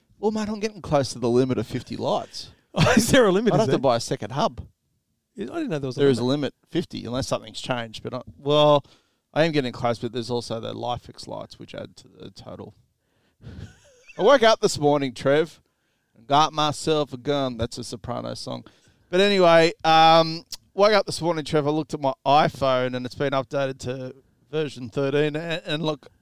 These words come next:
Speaker 1: I don't like change. I don't like surprise change. All these things started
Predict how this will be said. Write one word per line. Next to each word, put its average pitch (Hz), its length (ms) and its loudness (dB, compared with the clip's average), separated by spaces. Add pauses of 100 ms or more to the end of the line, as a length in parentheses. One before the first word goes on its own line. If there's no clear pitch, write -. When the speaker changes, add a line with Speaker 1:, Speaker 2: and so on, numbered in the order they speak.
(340)
Speaker 1:
I 147 140 2
don't 180 140 0
like 175 160 -4
change. 175 560 -6 (400)
I 147 40 2
don't 160 180 6
like 151 160 2
surprise 135 480 2
change. 110 500 -8 (800)
All 214 160 -6
these 202 180 4
things 180 280 0
started 160 240 2